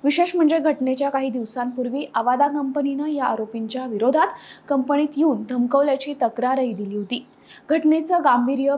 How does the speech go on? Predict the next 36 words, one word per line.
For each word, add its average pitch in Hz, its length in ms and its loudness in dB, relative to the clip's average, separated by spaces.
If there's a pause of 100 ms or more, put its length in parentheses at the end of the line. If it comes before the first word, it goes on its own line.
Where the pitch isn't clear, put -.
पीआय 254 320 2
यांना 220 240 -14
माहिती 220 380 -4
होतं. 320 260 2 (420)
ठरवलं 330 340 4
असतं 349 420 2
तर 330 100 2
सहा 285 360 -4
आरोपींचं 269 600 -4
मोबाईल 254 400 -2
लोकेशन 254 560 -4
दहा 214 300 0
मिनिटात, 262 380 0 (160)
फार 214 260 -10
तर 254 160 0
एका 247 220 -6 (100)
तासात 226 340 0 (380)
घेता 269 240 2
येऊ 214 160 2
शकलं 196 380 -10
असतं. - 260 -2 (440)
ज्या 302 140 2
दिशेनं 302 420 -2
संतोष 262 460 -2
देशमुख 269 400 -6
यांचं 220 320 -4
अपहरण 247 540 0
करून 302 260 0
स्कॉर्पिओ 247 640 -2
गेलीये, 233 400 0 (420)
तिकडं 320 340 4
शोध 311 320 -2
घेता 254 280 2
येऊ 214 160 -4
शकला 202 340 -8
असता 190 300 -2